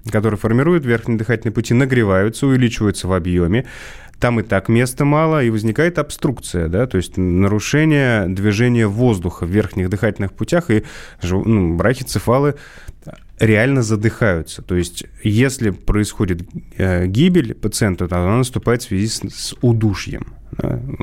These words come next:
Э, это, это, это факт, и, э, об этом очень важно помнить. Если у вас бульдог, да вообще даже на пять минут не оставляйте его в машине. Даже если вы в магазин вышли, э,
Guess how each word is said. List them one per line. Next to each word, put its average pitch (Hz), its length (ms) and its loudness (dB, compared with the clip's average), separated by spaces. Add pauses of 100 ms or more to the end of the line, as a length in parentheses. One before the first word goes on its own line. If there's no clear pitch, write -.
(260)
Э, - 380 -2
это, 117 160 -2
это, 139 260 0
это 123 500 0 (300)
факт, - 560 -2
и, 110 420 4
э, 95 300 0 (680)
об 104 160 0
этом 127 220 2
очень 120 220 2
важно 123 320 0
помнить. 85 400 -6
Если 117 240 0
у 117 40 2
вас 110 160 2
бульдог, 113 440 0 (100)
да 101 320 0
вообще 110 500 -2
даже 127 220 0
на 123 140 2
пять 139 200 -2
минут 147 280 2
не 123 80 2
оставляйте 104 600 0
его 90 120 0
в 87 40 0
машине. 90 460 0
Даже 98 240 0
если 113 160 0
вы 120 220 2 (320)
в 98 100 -2
магазин 123 520 2
вышли, 95 360 -4
э, 52 640 -4